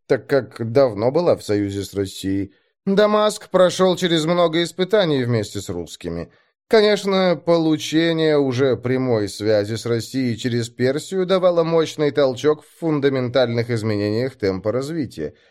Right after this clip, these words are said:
Сирия перестала быть анклавом, как когда-то Калининградская область. Прямая связь — это прямая связь. На экране люди о чём-то переговаривались,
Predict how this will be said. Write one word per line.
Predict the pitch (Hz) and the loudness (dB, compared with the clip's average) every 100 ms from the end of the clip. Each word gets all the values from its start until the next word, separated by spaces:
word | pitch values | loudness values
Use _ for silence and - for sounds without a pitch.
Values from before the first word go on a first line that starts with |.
| _ _ - | _ _ -12
Сирия | - 226 214 | -4 2 2
перестала | 196 196 185 226 196 | 2 0 0 2 2
быть | 170 165 | 2 0
анклавом, | 170 175 185 208 165 101 82 - _ | 0 -2 0 2 2 0 -4 -10 _
как | - 107 - | -2 -2 0
когда-то | 123 104 117 107 113 | -2 2 0 0 -2
Калининградская | 117 113 113 113 110 110 101 - 110 | -2 -2 -2 -2 0 0 -2 -4 0
область. | 107 95 104 95 - - _ _ _ | 0 -2 -4 -6 -8 -20 _ _ _
Прямая | - 185 180 175 170 | -2 0 2 2 2
связь — | 156 143 151 156 160 - - | 0 0 2 2 -2 -12 -8
это | 131 117 | -6 -4
прямая | 95 104 90 82 80 | -4 -4 -4 -4 -6
связь. | - 73 65 65 - - _ _ _ _ _ _ _ _ | -10 -10 -10 -12 -18 -20 _ _ _ _ _ _ _ _
На | 127 151 165 | 2 4 2
экране | 175 202 196 190 | 2 0 2 2
люди | 185 160 | 0 2
о | 165 | 2
чём-то | 160 170 156 | 2 0 -2
переговаривались, | 151 160 151 170 175 131 110 101 - | -2 0 0 2 2 2 2 -2 -6